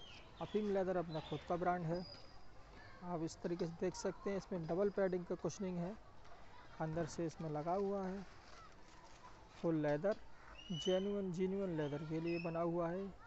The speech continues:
सारा comfort alert प्यू का सोल है इसमें, आप देख सकते हैं। इसमें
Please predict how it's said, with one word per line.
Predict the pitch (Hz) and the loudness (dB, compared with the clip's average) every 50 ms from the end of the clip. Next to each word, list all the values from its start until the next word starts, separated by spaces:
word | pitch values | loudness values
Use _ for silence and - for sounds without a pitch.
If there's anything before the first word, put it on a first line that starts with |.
| - - - - - - - - | -14 -12 -12 -12 -14 -12 -10 -8
सारा | - - 175 170 180 190 220 214 208 - - - - - - - - - - - - | -2 2 4 6 6 6 4 2 -2 -6 -12 -14 -14 -12 -12 -12 -12 -12 -10 -2 2
comfort | 196 196 190 - 233 226 208 - - - | 2 2 4 4 4 4 4 2 -2 -2
alert | 190 165 156 160 165 160 - - | 0 2 4 4 2 0 2 2
प्यू | 185 165 156 | 4 4 4
का | - 175 170 | 4 2 2
सोल | - - 196 196 180 | 4 4 2 4 4
है | 165 196 208 | 4 4 4
इसमें, | 196 - - 220 233 220 - - - - - - - - - - - - 960 960 1047 1077 1077 1077 - - - - - - - - - - - - - 175 | 4 2 0 -2 -2 -2 -2 -4 -4 -4 -6 -8 -10 -10 -10 -10 -10 -10 -12 -14 -12 -12 -12 -12 -12 -14 -14 -14 -14 -14 -14 -12 -10 -10 -10 -8 -2 0
आप | 175 165 165 175 | 2 2 2 2
देख | 156 151 147 147 | 0 0 -2 -2
सकते | - - 175 - - - 208 | -2 -4 -4 -4 -2 -2 -2
हैं। | 202 202 | -2 -2
इसमें | 185 - - 214 208 | -2 -4 -6 -6 -6